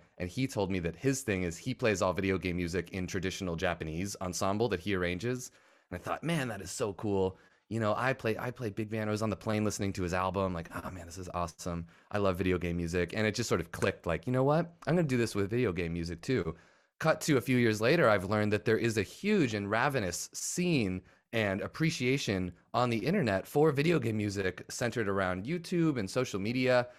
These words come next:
There's huge video game music festivals. There's one called Magfest in D C that has, like, thousands of attendees and video game music bands pouring out of every part of this huge hotel complex.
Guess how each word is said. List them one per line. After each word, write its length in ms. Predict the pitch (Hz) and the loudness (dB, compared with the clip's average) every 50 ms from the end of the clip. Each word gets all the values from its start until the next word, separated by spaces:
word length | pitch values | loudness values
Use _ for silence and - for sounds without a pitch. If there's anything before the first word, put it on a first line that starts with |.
| - - _ _ - | -20 -20 _ _ 0
There's 180 | 135 127 117 - | 2 2 2 2
huge 300 | - - 190 180 156 123 | 0 0 0 0 0 0
video 300 | 113 131 131 139 135 131 | 0 2 2 2 2 4
game 180 | 135 123 110 | 2 2 2
music 340 | 113 117 113 104 104 92 - | 2 0 0 0 -2 -4 0
festivals. 480 | - 127 117 - - 117 110 113 113 107 | 2 0 0 0 0 -2 0 0 2 0
There's 160 | 101 95 - | 0 -2 0
one 140 | 110 107 110 | -2 -2 -2
called 220 | - 101 85 78 | -2 -2 -2 -2
Magfest 600 | 92 87 90 101 107 104 - 113 107 104 - - | -2 0 0 0 -2 -2 0 2 2 2 0 -2
in 120 | 98 90 | -6 -6
D 160 | 85 95 98 95 | -4 -4 -4 -4
C 380 | - - - - 110 110 113 98 | -4 -6 -6 -2 0 0 0 0
that 140 | 95 85 | 0 -2
has, 200 | 85 90 85 76 | -2 -2 -4 -4
like, 180 | 78 82 82 - | -6 -8 -8 -4
thousands 400 | - 135 123 120 117 120 113 104 | -2 -2 0 0 -2 -2 -4 -4
of 80 | 101 87 | -6 -6
attendees 600 | 82 - - 90 87 87 117 131 127 127 117 104 | -8 -8 -6 -6 -4 -4 -2 0 0 0 0 -2
and 160 | 95 87 85 - - - - _ - | -4 -6 -6 -10 -14 -20 -20 _ -6
video 260 | - 135 135 135 127 | -2 0 2 2 2
game 240 | 117 113 123 117 113 | 2 2 2 2 2
music 400 | 113 113 120 110 113 98 85 - | 2 2 2 0 0 -2 -4 -4
bands 320 | 110 104 107 110 107 104 - | -4 -2 -2 -2 -2 -4 -6
pouring 420 | - - - 107 104 104 107 107 | -6 -2 0 2 2 2 2 0
out 140 | 101 101 95 | 0 0 0
of 80 | 87 | 0
every 220 | 101 107 104 104 95 | 0 0 0 0 -2
part 240 | - - 98 98 98 | -2 -2 -2 -2 -2
of 80 | 82 | -2
this 160 | 87 80 - | -6 -6 -6
huge 280 | - - 107 101 92 85 | -4 -4 -2 -2 -2 -2
hotel 360 | 98 95 90 - 90 92 92 | -2 -2 -2 -2 -2 -4 -2
complex. 600 | - - 98 92 90 90 98 90 90 - - - | -2 -4 -6 -6 -4 -2 0 -2 -2 -2 -6 -14